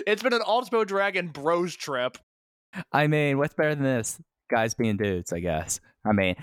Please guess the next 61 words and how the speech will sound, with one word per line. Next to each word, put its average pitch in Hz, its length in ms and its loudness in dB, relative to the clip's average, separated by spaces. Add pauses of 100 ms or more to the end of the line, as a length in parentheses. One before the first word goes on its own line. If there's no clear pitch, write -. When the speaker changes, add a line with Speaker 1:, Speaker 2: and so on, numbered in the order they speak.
Speaker 2:
I, 147 80 -10 (300)
I 165 120 2
have 240 80 2
to 175 80 2
say, 123 320 0 (100)
I 170 60 2
would 170 160 -2
love 127 380 0
to, 113 180 0
like, 98 180 -2
have 107 180 0
a 104 40 -8
glass 98 340 0
of 107 80 -6
wine 90 240 0
with 85 100 -6
Ultimo 98 340 0
Dragon 90 380 0
and 82 120 -2
Kevin 73 280 -2
Nash. - 560 -8
Like, - 140 2
that 170 200 2
sounds 120 220 0
great. 71 500 -6
Speaker 1:
Oh, 214 160 4
Speaker 2:
That 170 100 4
sounds 123 180 2
Speaker 1:
God, 151 180 2
yeah. 90 40 0
Speaker 2:
fantastic. 87 460 2
Speaker 1:
Uh, - 80 0
it 196 60 2
was 214 180 2
Ul-, 220 180 0
Ul-, 220 360 0
Ultimo 233 340 0
and 180 80 -6
Jeff 160 260 -2
Jarrett. 139 400 -2
That 170 120 0
was 180 120 -2
the 175 100 -6
other 165 220 0
guy 139 220 0
he 135 120 -10
was 131 220 -10
with. 127 220 -6
Two 202 200 0
guys 180 320 2
that 147 160 4
always 160 440 4
Speaker 2:
Okay. 123 100 2
Speaker 1:
land 156 220 2
on 143 120 0
their 131 140 -6
feet. 135 420 -4 (800)
Speaker 2:
I 123 160 2
mean, 110 540 0 (220)
hey, 127 460 -2
yeah. 139 240 0